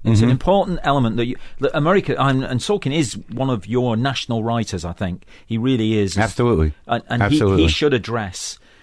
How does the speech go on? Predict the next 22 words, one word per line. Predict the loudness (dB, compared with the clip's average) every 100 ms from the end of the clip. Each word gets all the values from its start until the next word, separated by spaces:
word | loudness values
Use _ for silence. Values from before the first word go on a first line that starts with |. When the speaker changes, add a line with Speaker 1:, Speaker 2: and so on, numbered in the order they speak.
| _ -4
Speaker 1:
these | -4 -4
big, | -2 0 0 -2
big | -6 -4
guys. | -2 -2 -2
And, | -4 -4
and | -4 -4
in | -2 0
a | 2
way, | 4 4 4
what | 2 0
he's | -2
doing | -2 0 0
is, | 0 -2
it's | -4 -6 -6
not | -6 -6 -6
scurrilous, | -4 2 4 2 0
it's | -6 -8
not | -6 -6
defaming | -6 -6 -4 -4 -4
people, | -6 -8 -10 -12 -16 -16 -10
it's | -6
actually | -6 -4 -2 -2